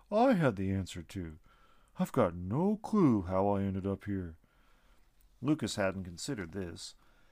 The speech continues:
He figured that the bean would know his own history, if nothing else.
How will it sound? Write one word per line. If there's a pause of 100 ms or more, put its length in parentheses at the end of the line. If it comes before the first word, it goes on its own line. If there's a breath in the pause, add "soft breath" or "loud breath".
(180 soft breath)
He
figured
that
the
bean
would
know
his
own
history,
if
nothing
else.